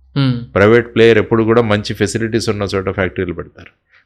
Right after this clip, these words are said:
Speaker 2: మరి ఇంటీరియర్ ప్లేసెస్ డెవలప్ అవ్వాలంటే ఏం చేయాలి?
Speaker 1: రైట్, రైట్, రైట్.
Speaker 2: కాబట్టి మనం రాజ్యాంగం వచ్చినప్పుడే, ఆర్ భారతదేశానికి స్వాతంత్రం వచ్చినప్పుడే మనం మిక్స్డ్ ఎకానమీలోకి వెళ్దాం అనుకున్నాం.
Speaker 1: Hmm.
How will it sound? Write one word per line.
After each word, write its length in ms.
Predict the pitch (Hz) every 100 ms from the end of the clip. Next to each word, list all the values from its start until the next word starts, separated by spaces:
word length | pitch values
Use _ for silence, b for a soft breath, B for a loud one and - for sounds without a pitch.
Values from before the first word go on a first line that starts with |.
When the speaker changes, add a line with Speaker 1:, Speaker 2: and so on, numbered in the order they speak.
| 98
Speaker 2:
మరి 160 | 90
ఇంటీరియర్ 500 | 87 90 120 117 117 113
ప్లేసెస్ 380 | 107 101 104 95
డెవలప్ 340 | 95 104 104
అవ్వాలంటే 480 | 104 104 101 104 98
ఏం 100 | 98
చేయాలి? 180 | 101 123
Speaker 1:
రైట్, 140 | 123
రైట్, 180 | 117 -
రైట్. 260 | - _ -
Speaker 2:
కాబట్టి 300 | 120 147 151
మనం 360 | 120 107 87 - - - -
రాజ్యాంగం 680 | 85 87 104 120 131 135 123
వచ్చినప్పుడే, 600 | 101 - 127 120 131 151
ఆర్ 160 | 120
భారతదేశానికి 720 | 98 87 117 120 127 127 123 107
స్వాతంత్రం 540 | 90 90 120 123 120
వచ్చినప్పుడే 400 | 110 107 113 147
మనం 260 | 127 107 101
మిక్స్డ్ 320 | 143 - 196
ఎకానమీలోకి 580 | 160 151 135 127 120 107
వెళ్దాం 300 | 92 87 82
అనుకున్నాం. 580 | 76 - - 139 135
Speaker 1:
Hmm. 160 | 123